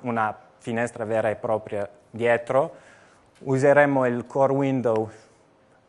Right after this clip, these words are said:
eh, get, get for current thread, che abbiamo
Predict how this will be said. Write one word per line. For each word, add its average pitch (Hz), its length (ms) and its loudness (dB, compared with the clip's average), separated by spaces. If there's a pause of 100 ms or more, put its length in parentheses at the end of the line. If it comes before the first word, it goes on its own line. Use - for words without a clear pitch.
eh, 101 800 0
get, 123 440 -4 (220)
get - 600 -2 (240)
for 120 260 0
current 113 360 2
thread, 110 380 -2 (120)
che - 100 -8
abbiamo 113 540 0